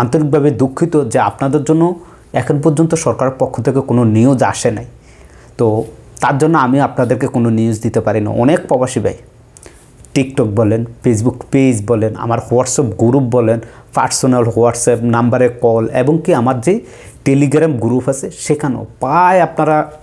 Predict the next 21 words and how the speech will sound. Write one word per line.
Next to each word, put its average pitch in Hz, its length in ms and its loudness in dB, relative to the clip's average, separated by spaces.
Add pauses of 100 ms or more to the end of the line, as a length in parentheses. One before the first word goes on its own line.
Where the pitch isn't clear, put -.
(120)
নক 120 160 2 (120)
দেন, 131 140 2 (200)
ভয়েস 117 340 0
দেন, 139 120 0 (100)
সব 139 120 -2 (100)
কিছু 127 180 -4 (320)
আমি 123 100 4 (100)
প্রায় 120 220 0
সময় 131 280 2
ভিডিওতে 131 340 2
আপনাদেরকে 120 360 -2 (120)
দেখিয়ে 123 360 2
দিই, 104 120 -4 (480)
যাতে 113 240 -4
করে 156 160 -2
আপনারা 147 200 0 (120)
দেখতে 117 280 -2
পারেন 120 240 2
যে 127 120 0
আমি 113 120 0 (240)
মানুষ 123 180 2